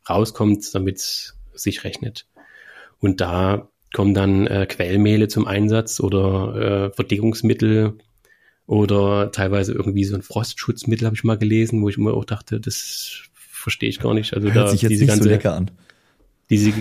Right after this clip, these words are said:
Speaker 1: ganze Chemie dahinter, die, die, die verstehe ich gar nicht, ne?
Speaker 2: Mhm.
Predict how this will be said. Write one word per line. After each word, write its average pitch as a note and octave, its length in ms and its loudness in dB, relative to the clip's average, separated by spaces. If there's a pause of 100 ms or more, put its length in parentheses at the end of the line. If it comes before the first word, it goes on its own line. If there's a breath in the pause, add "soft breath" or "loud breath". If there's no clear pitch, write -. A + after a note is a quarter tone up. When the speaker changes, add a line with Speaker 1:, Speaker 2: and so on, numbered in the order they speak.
(140)
Speaker 1:
ganze G#2+ 220 2
Chemie G#2+ 300 2
dahinter, A2 460 2
die, G2+ 280 2
die, G2+ 560 0 (120)
die G#2 120 -6
verstehe G#2 300 0
ich F#2+ 100 -2
gar G2 160 -2
nicht, F#2+ 240 -4
ne? G#2 160 -2 (100)
Speaker 2:
Mhm. F2+ 340 0